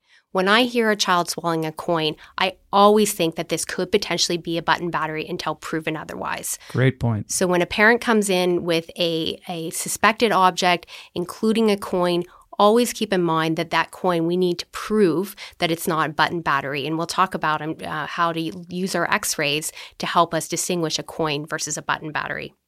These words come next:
Speaker 2: That's a great pearl. I love that, 'cause I have to be honest that when a parent tells me their child's ingested a coin, I just take it at face value and, okay, they've ingested a coin. But that's,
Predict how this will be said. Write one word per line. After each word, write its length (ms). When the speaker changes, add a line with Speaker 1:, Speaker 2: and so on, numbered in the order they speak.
Speaker 2:
That's 220
a 40
great 240
pearl. 520
I 60
love 220
that, 180
'cause 200
I 180
have 100
to 60
be 60
honest 280
that 100
when 100
a 40
parent 260
tells 260
me 60
their 140
child's 400
ingested 400
a 40
coin, 460
I 120
just 180
take 180
it 60
at 80
face 220
value 520
and, 220
okay, 240
they've 160
ingested 400
a 40
coin. 300
But 140
that's, 420